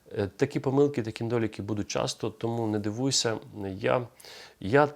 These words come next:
я особа, яка просто бере в руку камеру і фотографує, а потім ставить запитання, або якщо щось не виходить. Я не та особа, яка буде досліджувати, докопуватися, там, підходити до, дуже скрупульозно до якихось технічних питань, е, там міряти страшно,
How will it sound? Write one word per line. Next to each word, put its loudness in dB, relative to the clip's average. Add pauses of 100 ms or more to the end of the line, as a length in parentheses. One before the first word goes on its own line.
я 2
особа, 2
яка 2
просто -2
бере 2
в 2
руку 0
камеру 0
і -2
фотографує, -2
а 0
потім -4
ставить 2
запитання, -2
або -2
якщо -6
щось -10
не -6
виходить. -4 (260)
Я 4
не 4
та 2
особа, 2
яка 0
буде 0
досліджувати, -4
докопуватися, -2
там, 2 (280)
підходити 0
до, 0
дуже 0
скрупульозно 0
до -2
якихось -8
технічних -6
питань, 2 (360)
е, 0
там 4
міряти 2
страшно, 2